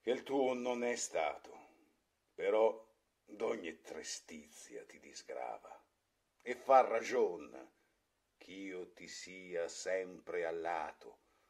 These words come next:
se più avvien che fortuna t'accoglia dove sien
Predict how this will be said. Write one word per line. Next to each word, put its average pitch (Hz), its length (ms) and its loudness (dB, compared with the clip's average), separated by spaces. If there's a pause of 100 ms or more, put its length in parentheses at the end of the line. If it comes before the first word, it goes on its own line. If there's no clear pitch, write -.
(340)
se - 200 -14
più 110 300 -4
avvien 90 540 -4
che 73 220 -14
fortuna 85 640 -8
t'accoglia 78 880 0
dove 76 460 -10
sien 73 760 -8